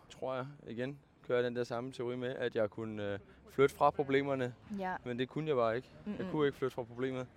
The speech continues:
Speaker 1: Jeg, øh, havde så meget mental kaos og var så mentalt undersocialiseret. Så selvom jeg starter en virksomhed, da jeg er nitten år gammel som brolægger, sammen ved siden af min læreplads,
Speaker 2: Mhm.
Speaker 1: så, øh, så kunne jeg ikke holde ud at være hjemme i mine egne tanker.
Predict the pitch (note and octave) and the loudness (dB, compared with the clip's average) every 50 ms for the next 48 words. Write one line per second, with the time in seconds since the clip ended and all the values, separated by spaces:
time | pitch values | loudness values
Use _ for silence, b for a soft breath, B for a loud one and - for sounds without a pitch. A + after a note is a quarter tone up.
0 | - - - A#2 A2 A2 A2 A2 G#2+ A2 A2 G#2+ G#2+ A2 G#2+ G2+ G#2+ - - - | -16 -4 0 2 4 6 6 6 6 6 4 4 4 2 2 0 -4 -8 4 12
1 | - C#3+ D#3+ D#3 D#3+ D#3+ D#3+ E3 D#3+ D3+ - - F3 F3 E3 - - - C#3 C#3+ | 12 12 12 12 12 12 12 12 10 6 6 6 8 8 8 6 6 8 12 12
2 | D#3 F3 F3+ F#3 - - - - D3+ C3+ C3 C3+ C#3 D3+ D#3 - E3 D#3+ D3 C#3 | 12 12 12 12 6 0 2 6 6 8 10 10 10 10 8 10 10 12 12 12
3 | C3+ C3 C3 B2+ B2 - E3+ E3+ E3+ D#3+ C#3+ D#3+ E3+ F3+ G3 F#3+ - F3 D3+ D#3+ | 10 8 4 0 2 6 8 8 8 8 6 4 4 4 2 2 0 -2 -2 0
4 | C#3 C3+ B2+ - - - D#3+ C#3 C3+ C3+ - - - - C#3 C3+ - F3 F3+ F#3 | 0 0 0 0 2 2 4 4 4 2 0 -4 0 4 4 4 6 6 8 10
5 | F3 E3+ E3 - F3 F3+ F#3+ F#3 E3+ E3 E3 F3+ F#3+ G#3+ G3+ F3+ E3 D#3 D3+ C#3+ | 10 10 12 12 12 12 12 12 12 10 8 8 8 8 6 8 10 10 10 10
6 | D3 D3+ D#3+ F3 F#3 F#3 E3 D#3+ D3+ D3 C#3+ D3 E3 F3+ F3 F3 D3 - D3+ D#3+ | 10 10 8 8 10 10 8 10 10 12 12 12 10 10 6 2 0 4 6 8
7 | F3+ G3 F#3+ E3+ D#3+ E3 G#3 - - - - - - E3 D#3 D#3 D#3+ C#3+ C3+ B2+ | 10 10 10 10 8 6 4 -2 -8 -16 -14 6 8 10 10 10 8 4 2 2
8 | D#3+ F3+ F3+ E3 D3+ C#3 B2+ C3+ C#3+ E3+ F#3+ F#3 D#3 C#3+ D3 - - - - - | 4 6 8 8 8 8 10 12 12 12 12 12 8 6 6 4 -2 -8 -14 -14
9 | - - G3+ A3 A3 A3 B3+ D#4 C#4 - - - - C#3 C#3 C#3 C3+ C3+ B2 B2 | -8 -4 -2 0 2 4 4 2 2 -2 -8 4 6 8 10 10 12 12 12 10
10 | B2+ A#2 B2 B2 A#2+ A#2 - - - - - - - - - C3+ C#3+ D3+ D#3+ D#3 | 10 10 10 8 8 6 2 -6 -14 -18 -18 -18 -16 -8 0 6 10 10 10 10
11 | E3+ E3 E3 F3 E3 D3+ D#3 D#3 D#3 D#3+ F3+ F3+ D#3 C#3 C#3 D3 D#3 D#3+ - D3 | 10 8 10 10 12 12 12 12 12 8 4 4 4 6 8 8 8 8 6 4
12 | C#3+ D#3+ F3+ | 2 2 -2